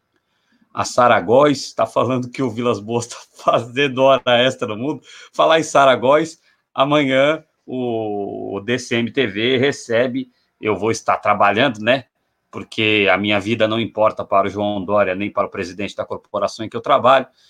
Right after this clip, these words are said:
Então, eu vou estar trabalhando, mas depois vou assistir às dez da manhã. O programa começa um pouco antes.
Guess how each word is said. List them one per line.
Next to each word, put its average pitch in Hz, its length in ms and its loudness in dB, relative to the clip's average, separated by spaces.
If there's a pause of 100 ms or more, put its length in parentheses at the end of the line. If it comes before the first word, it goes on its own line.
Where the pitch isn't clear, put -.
(220)
Então, 113 600 2
eu 107 100 0
vou 107 120 -4
estar 101 240 -4
trabalhando, 110 520 0
mas 131 160 0
depois 123 380 -4
vou 117 100 -4
assistir 143 440 -4
às 123 220 0
dez 127 360 2
da 117 140 0
manhã. 117 500 -2 (300)
O - 20 -20
programa 123 320 0
começa 120 320 0
um 127 60 -2
pouco 127 400 -2
antes. - 360 -4